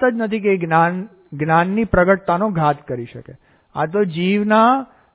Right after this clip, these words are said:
સ્વભાવથી જ એ કેવળ જ્ઞાન સ્વભાવી છે, પણ પર્યાયમાં પોતે જ એવો પામર બનીને બેઠો છે કે પોતે જ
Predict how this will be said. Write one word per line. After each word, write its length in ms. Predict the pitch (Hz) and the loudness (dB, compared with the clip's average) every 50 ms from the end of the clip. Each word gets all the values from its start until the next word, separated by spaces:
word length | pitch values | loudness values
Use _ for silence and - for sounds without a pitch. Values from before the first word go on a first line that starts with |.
| _ _ _ - | _ _ _ 0
સ્વભાવથી 720 | 170 170 170 160 185 185 202 233 254 247 - 262 277 240 | 2 4 4 6 6 6 6 6 4 2 0 -2 -2 0
જ 20 | |
એ 120 | 254 240 | 0 0
કેવળ 320 | 247 240 226 214 220 220 226 | 0 2 2 2 4 2 2
જ્ઞાન 280 | 214 214 214 214 202 | 2 2 2 2 0
સ્વભાવી 480 | 185 - 156 143 156 156 170 196 214 214 | 0 -2 0 2 4 6 6 6 4 2
છે, 300 | 190 226 233 226 247 240 - _ _ _ _ _ _ - | 2 2 2 0 0 -4 -8 _ _ _ _ _ _ -4
પણ 140 | 180 202 | -4 -4
પર્યાયમાં 680 | 196 - - 180 175 190 202 208 220 226 226 226 247 240 | -2 0 0 0 2 4 6 8 8 8 8 8 6 6
પોતે 480 | 240 - - 190 190 190 - 269 285 262 | 6 4 2 2 2 4 4 4 6 6
જ 40 | |
એવો 220 | 269 269 262 269 262 | 6 8 8 8 8
પામર 420 | 262 - 233 226 233 240 247 240 | 8 8 6 6 6 4 4 4
બનીને 380 | 220 220 220 226 226 226 233 226 | 6 6 6 6 4 4 4 6
બેઠો 340 | 214 208 202 202 214 220 202 | 6 6 6 6 4 2 4
છે 140 | 208 208 | 2 2
કે 100 | 196 202 | 0 0
પોતે 400 | 196 196 175 170 170 175 - 240 | -2 -2 -4 -4 -4 0 2 2
જ 40 | 226 | 2